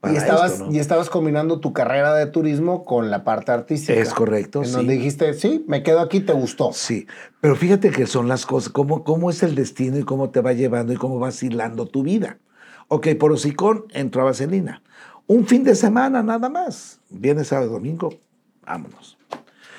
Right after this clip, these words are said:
Speaker 1: Y casualmente, viernes, sábado y domingo fue María, María Antonieta de las Nieves a ver la función.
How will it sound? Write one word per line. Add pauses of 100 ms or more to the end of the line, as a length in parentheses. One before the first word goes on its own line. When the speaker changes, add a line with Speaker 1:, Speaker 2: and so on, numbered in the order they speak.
(260)
Speaker 1:
Y
casualmente,
viernes,
sábado
y
domingo
fue
María,
María
Antonieta
de
las
Nieves
a
ver
la
función.